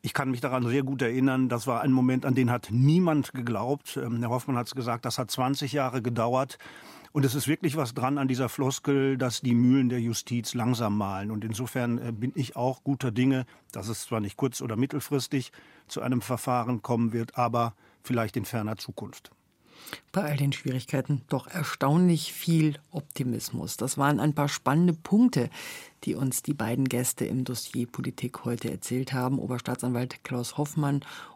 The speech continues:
Speaker 2: und der Kollege Ludger Kazmierczak, der den Strafgerichtshof in Den Haag im Visier hat. Wir haben davon gehört, wie schwierig es ist, Beweise zu sammeln,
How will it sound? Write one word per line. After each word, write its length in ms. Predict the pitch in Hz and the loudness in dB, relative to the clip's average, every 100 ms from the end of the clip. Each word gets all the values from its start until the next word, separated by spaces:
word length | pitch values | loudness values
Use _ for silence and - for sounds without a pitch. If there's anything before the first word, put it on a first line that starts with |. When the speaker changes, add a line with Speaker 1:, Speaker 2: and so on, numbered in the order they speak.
| - | 0
Speaker 2:
und 420 | 196 180 - - | 2 2 0 -4
der 240 | 127 120 117 - | -2 -4 -8 -8
Kollege 520 | 135 123 123 120 113 - - - | -6 -2 0 0 -2 -6 -18 -4
Ludger 300 | 147 - 120 | -4 -2 -6
Kazmierczak, 720 | - - 131 117 - 110 - - - | -6 -6 -2 -2 -2 -6 -8 -18 -10
der 120 | 110 | -8
den 280 | 104 104 104 - | -2 -2 -2 -8
Strafgerichtshof 760 | - - 104 - 110 104 113 - | -10 -6 -6 -6 -8 -6 -8 -2
in 140 | 127 | 0
Den 240 | 123 107 | 0 0
Haag 180 | 135 147 | 0 -2
im 240 | - 131 123 | -2 -2 0
Visier 460 | 120 113 113 101 | 0 2 0 0
hat. 260 | 101 90 - - - - | -2 -4 -8 -12 -12 -4
Wir 160 | - 151 | 2 4
haben 200 | 180 190 | 6 6
davon 280 | 165 175 165 | 6 4 6
gehört, 440 | 160 165 160 147 - | 8 8 6 4 -4
wie 240 | 139 147 | 0 0
schwierig 680 | - - 135 143 175 185 165 | 0 -4 2 4 4 2 -2
es 140 | 147 | -2
ist, 280 | - 147 - | -2 -4 -6
Beweise 680 | 135 131 110 135 170 175 175 | -6 0 0 0 0 0 -2
zu 160 | - 160 | -6 -4
sammeln, 600 | 143 135 170 175 180 | 0 2 4 4 4